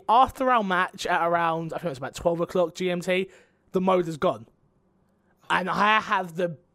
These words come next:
biggest hissy fit you'll ever see on stream I've ever had. I'm pretty sure someone clipped it, where I'm just sitting there like, I'm just like,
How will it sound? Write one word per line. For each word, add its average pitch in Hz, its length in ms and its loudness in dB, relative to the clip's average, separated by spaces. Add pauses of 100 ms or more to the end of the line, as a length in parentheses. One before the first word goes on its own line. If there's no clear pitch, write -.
(140)
biggest 233 600 0 (200)
hissy 202 520 -4
fit - 340 -2 (140)
you'll 190 220 2
ever 196 220 0
see 202 200 -2
on 180 160 0
stream 165 320 -4
I've 160 100 -2
ever 156 160 -4
had. 143 300 -4 (280)
I'm 185 120 2
pretty 254 180 4
sure 226 220 4
someone 196 260 0
clipped - 340 -6
it, 131 120 -4 (220)
where 202 120 8
I'm 220 80 4
just 208 180 -6
sitting 185 200 2
there 175 120 0
like, 151 280 -4
I'm 175 100 -2
just 175 160 -6
like, 160 160 -4